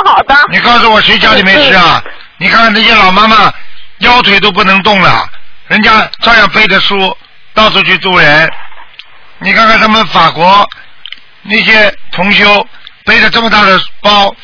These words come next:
Speaker 2: 在火车站，听得懂吗？我是说国情不一样，
Speaker 1: 好的，好的。
Speaker 2: 但是要学他们这些精神，明白了吗？
Speaker 1: 嗯。
Speaker 2: 好了。
Speaker 1: 嗯，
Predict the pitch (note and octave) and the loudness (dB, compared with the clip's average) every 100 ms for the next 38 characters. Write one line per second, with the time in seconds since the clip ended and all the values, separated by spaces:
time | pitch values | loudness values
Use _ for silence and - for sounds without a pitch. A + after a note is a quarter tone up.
0 | - - G#3 G3 F3 F3+ G#3 G3+ D#3 - | -18 -4 -2 0 0 0 0 0 0 -2
1 | - - - - - - - - - - | -10 -14 -20 -20 -20 -20 -20 -20 -20 -8
2 | F#3 G3 F#3+ F3+ F#3 F#3 D3 - - - | -4 0 0 2 2 2 0 -4 -12 -14
3 | - - - - - D3+ F3+ F#3+ B3 A3+ | -16 -20 -20 -20 -16 -2 0 2 2 2
4 | A3+ - G3+ A3+ G3+ F#3 - C#4 G#3+ F#3+ | 0 0 0 0 -2 0 0 2 2 4
5 | B3+ B3+ C4+ C#4 A3+ A3+ A3 A3+ - G#3+ | 2 2 2 2 2 0 2 0 2 2
6 | G#3+ A3 G3+ A3+ G3+ - B3 A#3+ F3 C#3 | 2 0 0 0 0 0 0 0 2 0
7 | A#2 - - - - - D#3 F3 F#3+ F#3 | -2 -6 -8 -10 -16 -10 -6 0 2 4
8 | F3+ F3 E3+ D3+ - - - C4+ B3 - | 4 4 2 0 -10 -10 -4 -2 -2 -4
9 | - - - C3+ D#3+ D#3 C3 D4 | -12 -18 -12 -6 -4 -4 -2 -2